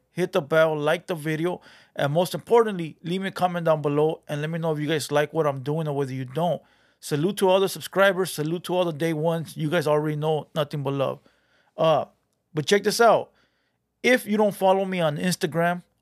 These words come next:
I reply to all the D Ms, so make sure you go over there, hit me up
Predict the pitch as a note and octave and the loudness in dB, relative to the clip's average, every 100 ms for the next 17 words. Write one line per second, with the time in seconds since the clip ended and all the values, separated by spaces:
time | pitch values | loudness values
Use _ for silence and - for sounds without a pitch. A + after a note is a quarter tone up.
0 | _ C#3+ D#3+ D#3+ - D#3 D#3+ - D3+ D#3 | _ 2 2 2 0 0 0 -2 0 2
1 | C#3+ B2 D#3+ E3 E3 D#3 - _ _ - | 0 -4 -4 -2 -2 -6 -12 _ _ -8
2 | C3 C3 D3 - D#3 C#3+ D#3 D#3 D3 C#3+ | -6 -4 -4 -2 -4 0 2 2 0 -2
3 | C3 D3+ D#3 D3 D3 | -2 -4 -4 0 -2